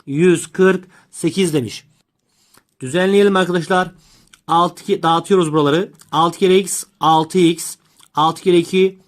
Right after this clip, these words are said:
on iki. Sekiz kere x, sekiz x. Sekiz kere üç, yirmi dört. Eşitmiş yüz kırk sekize. Şimdi yukarıda bir yer yapayım devamını. Altı x buradan geldi. Sekiz x de buradan geldi. Ne yapar? On dört x.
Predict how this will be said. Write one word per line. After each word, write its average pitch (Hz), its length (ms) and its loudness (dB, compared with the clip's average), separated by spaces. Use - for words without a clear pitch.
on 170 140 0
iki. 120 320 -6
Sekiz 151 360 -8
kere 190 220 2
x, - 300 -4
sekiz 175 400 -6
x. 185 280 0
Sekiz 147 300 -10
kere 180 160 2
üç, 190 320 -2
yirmi 151 400 0
dört. 151 420 -2
Eşitmiş 160 520 -4
yüz 165 300 -2
kırk 190 360 -2
sekize. 160 500 -4
Şimdi 170 280 -4
yukarıda 170 400 -2
bir 160 60 0
yer 156 80 0
yapayım 143 360 -4
devamını. 135 420 -2
Altı 156 360 -2
x 180 180 -8
buradan 185 320 0
geldi. 180 380 0
Sekiz 180 260 -4
x - 140 -10
de 185 100 -2
buradan 180 240 -2
geldi. 175 520 -2
Ne 170 80 -4
yapar? 175 380 -2
On 165 300 -2
dört 175 300 0
x. 143 360 -6